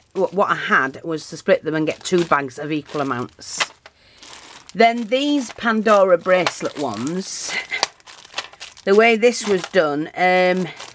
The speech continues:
two bags with pink, two bags, uh, one bag of red,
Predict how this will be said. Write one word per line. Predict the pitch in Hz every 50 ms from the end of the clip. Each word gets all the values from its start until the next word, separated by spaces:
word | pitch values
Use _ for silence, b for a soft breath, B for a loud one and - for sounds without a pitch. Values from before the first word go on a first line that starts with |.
| - _ _ _ _ _ - - - - - - - B B B B B B B - - - -
two | - 277 277 302
bags | 277 - 277 254 247 214 -
with | 220 214 - -
pink, | - - 175 196 214 220 - - - - - - - _ _ _ _ _ _ _ _ _ _ _ - - - - - - - - - - - - - _ - -
two | - - - 262 269
bags, | 226 - 226 220 214 202 - - - - - - - -
uh, | - 220
one | 214 240 247 254 269 262
bag | 226 254 247 220
of | 233 214 190
red, | 196 180 160 165 170 180 -